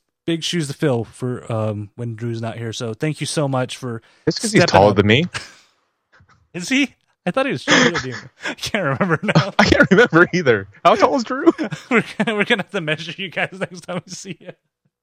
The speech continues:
Speaker 1: <laughs>
Speaker 2: It's true. It's like last time I saw Drew was, like, last at C E S. It's like this last time I actually saw Drew.
Speaker 1: No,
Speaker 2: No,
Speaker 1: it was, it was
Speaker 2: Christmas
Speaker 1: Christmas. <laughs>
Speaker 2: party. Christmas party.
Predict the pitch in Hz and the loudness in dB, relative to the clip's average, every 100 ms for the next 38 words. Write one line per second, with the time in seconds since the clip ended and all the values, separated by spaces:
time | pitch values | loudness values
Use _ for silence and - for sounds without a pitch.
0 | _ _ _ _ - - - 427 330 320 | _ _ _ _ -18 -14 0 2 2 -2
1 | 311 - - - - 277 220 - - - | -2 0 0 -2 -4 -14 -14 -16 -18 -12
2 | 196 262 202 - 220 160 113 135 139 143 | -2 2 2 4 4 6 6 4 6 6
3 | 143 127 127 131 110 123 120 104 107 101 | 6 4 6 4 6 6 6 6 4 4
4 | - 107 107 127 107 - 127 107 104 117 | 0 4 4 4 -2 -4 -2 2 4 4
5 | - - - - - _ _ _ - 415 | 2 0 -2 -4 -14 _ _ _ -12 -12
6 | 311 - 160 147 135 123 - 113 - 117 | -4 2 4 4 6 4 6 4 4 0
7 | - 95 113 131 131 147 233 233 214 202 | 2 2 4 2 2 4 6 6 6 4
8 | 160 170 175 - 190 214 180 131 - - | 0 -2 0 2 0 2 2 2 0 -4
9 | 151 - - 214 247 - 127 | -8 -6 0 2 2 4 4